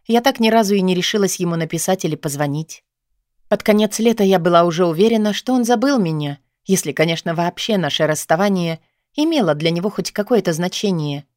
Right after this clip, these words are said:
Мне было страшно и стыдно показать ему, насколько я больна им, зная, что он ко мне почти равнодушен. Но, тем не менее, я ждала начала второго курса.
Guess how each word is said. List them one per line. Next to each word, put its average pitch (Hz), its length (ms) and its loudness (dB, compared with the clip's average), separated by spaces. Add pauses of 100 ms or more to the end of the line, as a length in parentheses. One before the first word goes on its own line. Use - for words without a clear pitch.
(440)
Мне 202 160 0
было 151 180 -4
страшно 175 480 -6
и 151 60 -2
стыдно 165 400 -2
показать 185 480 0
ему, 208 340 0 (400)
насколько 233 440 0
я 185 140 4
больна 190 580 2
им, 226 380 0 (280)
зная, 185 580 0 (160)
что - 280 -8
он 165 180 -4
ко 170 120 0
мне 180 160 -2
почти - 360 -4
равнодушен. 156 680 -4 (720)
Но, 220 80 -2
тем 156 200 -6
не 160 80 -2
менее, 202 360 0
я 190 160 2
ждала 185 280 0
начала 196 380 -2
второго 175 380 -2
курса. 156 480 -8